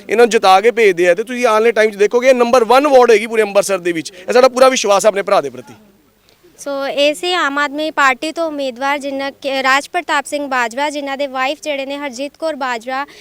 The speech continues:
Speaker 2: ਇਸ ਵਾਰ ਨਗਰ ਨਿਗਮ ਇਲੈਕਸ਼ਨ ਦੀ ਜਿਹੜੀ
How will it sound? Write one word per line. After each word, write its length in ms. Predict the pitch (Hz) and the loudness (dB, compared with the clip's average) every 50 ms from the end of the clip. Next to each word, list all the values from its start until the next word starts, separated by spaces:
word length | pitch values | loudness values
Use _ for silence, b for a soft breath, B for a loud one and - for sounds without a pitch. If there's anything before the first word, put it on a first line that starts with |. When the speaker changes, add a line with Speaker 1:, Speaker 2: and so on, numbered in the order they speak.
| B B B - | B B B -10
Speaker 2:
ਇਸ 160 | 302 277 - | -10 -6 -4
ਵਾਰ 120 | 320 320 311 | -4 -4 -4
ਨਗਰ 280 | 311 302 277 262 294 | -4 -4 -4 -4 -4
ਨਿਗਮ 300 | 302 302 285 320 320 320 | -6 -6 -6 -6 -8 -8
ਇਲੈਕਸ਼ਨ 560 | - 285 294 294 277 262 - - - 320 320 | -8 -6 -4 -4 -4 -4 -4 -6 -8 -6 -6
ਦੀ 100 | 320 320 | -6 -6
ਜਿਹੜੀ 400 | 302 294 285 269 269 285 294 294 | -6 -4 -4 -4 -4 -4 -4 -6